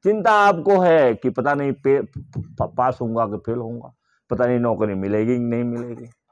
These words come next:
पता नहीं जिंदगी में क्या होगा क्या नहीं होगा। तो वो जो चिंता होती है ये बहुत खतरनाक होती है, बहुत खराब होती है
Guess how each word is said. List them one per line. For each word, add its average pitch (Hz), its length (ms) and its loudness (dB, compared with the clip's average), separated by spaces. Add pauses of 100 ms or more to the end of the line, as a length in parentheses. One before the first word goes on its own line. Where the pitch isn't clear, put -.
(560)
पता 120 200 2
नहीं 123 200 2
जिंदगी 110 360 0
में 101 120 -4
क्या - 160 -2
होगा 104 320 0
क्या 120 200 -2
नहीं 120 200 -6
होगा। 117 400 -12 (1200)
तो 190 260 0
वो 165 440 4
जो 240 180 4
चिंता 190 400 0
होती 160 480 2
है 160 400 2
ये 196 140 2
बहुत 147 340 -4
खतरनाक 117 560 -4
होती 98 260 -6
है, 123 60 0
बहुत 127 360 -4
खराब 80 280 -6
होती - 240 -14
है - 120 -20